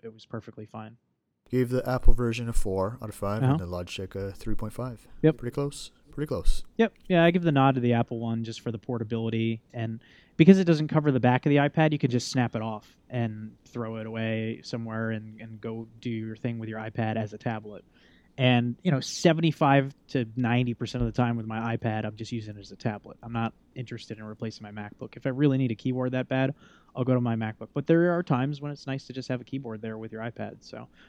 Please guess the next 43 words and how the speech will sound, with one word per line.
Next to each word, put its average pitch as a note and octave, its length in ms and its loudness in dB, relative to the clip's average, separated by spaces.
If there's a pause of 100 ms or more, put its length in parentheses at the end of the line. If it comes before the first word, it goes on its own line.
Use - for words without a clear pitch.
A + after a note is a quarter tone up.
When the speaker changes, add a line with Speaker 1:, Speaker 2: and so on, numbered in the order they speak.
Speaker 1:
for D3 100 -2
those E3+ 200 4
occasions, E3 800 2 (120)
great. C#3+ 400 2 (640)
Uh, C3 600 6 (280)
for B2 240 -6
a - 20 -10
hundred D3 300 2
and A2+ 180 -6
seventy C#3 340 2
dollars, F#3 840 0 (200)
eh, B3+ 240 4
let's A3+ 200 4
get G3 120 0
that F3+ 140 0
price D3+ 220 2
down C3+ 180 4
closer B2 280 -2
to B2 100 -6
a A2+ 80 -4
hundred A2 240 -8
bucks, A2 220 -8
Apple. G#2+ 300 -12 (200)
<laughs> - 760 4
Speaker 2:
You're G2 120 -2
dreaming. F2+ 400 -4 (420)
You're D2+ 80 -12
dreaming. D2 300 -16 (200)
<laughs> - 200 -14
Speaker 1:
Hey, A#3 120 8
if D3+ 100 8
the D#3+ 80 4
pencil G3+ 400 6
can F3 140 2
cost D#3 300 4
a D3+ 60 2
hundred C3+ 200 2
dollars, A#2+ 380 0
then A2+ 100 -10
why A2+ 140 -6
not A2+ 140 -4
a G#2+ 60 -8
keyboard? G#2 420 -14